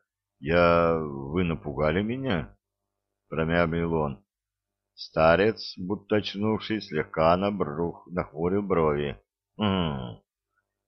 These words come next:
я говорю, вы меня напугали?» «Не тревожься, я не сделаю ничего тебе дурного». Он помолчал и мрачно добавил:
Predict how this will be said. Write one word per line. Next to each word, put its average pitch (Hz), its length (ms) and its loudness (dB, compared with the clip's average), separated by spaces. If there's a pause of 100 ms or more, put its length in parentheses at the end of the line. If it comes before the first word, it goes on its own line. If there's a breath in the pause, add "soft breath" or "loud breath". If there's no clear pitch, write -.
(120)
я 82 480 6
говорю, 90 300 4
вы 95 140 4
меня 92 260 2
напугали?» 80 680 2 (1040)
«Не 139 220 -4
тревожься, 90 800 4
я 104 300 2
не 110 160 -2
сделаю 76 520 0
ничего 123 540 -4
тебе 76 320 -4
дурного». 92 720 0 (1000)
Он 87 220 4
помолчал 87 600 2
и 87 40 0
мрачно 78 440 0
добавил: 78 640 -2